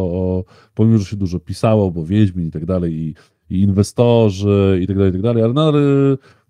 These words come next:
mm, panuje takie ogólne przekonanie, że, że, że, że, że game dev to branża twórców gier, tak, i twórcy gier to tworzą gry, a nie robią biznes na swoich grach.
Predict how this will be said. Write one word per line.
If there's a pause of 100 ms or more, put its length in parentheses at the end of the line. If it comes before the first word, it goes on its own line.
(120)
mm,
panuje
takie
ogólne
przekonanie,
że, (460)
że,
że,
że,
że (380)
game
dev
to
branża (380)
twórców
gier, (340)
tak,
i
twórcy
gier
to
tworzą
gry, (320)
a
nie
robią
biznes (200)
na
swoich
grach.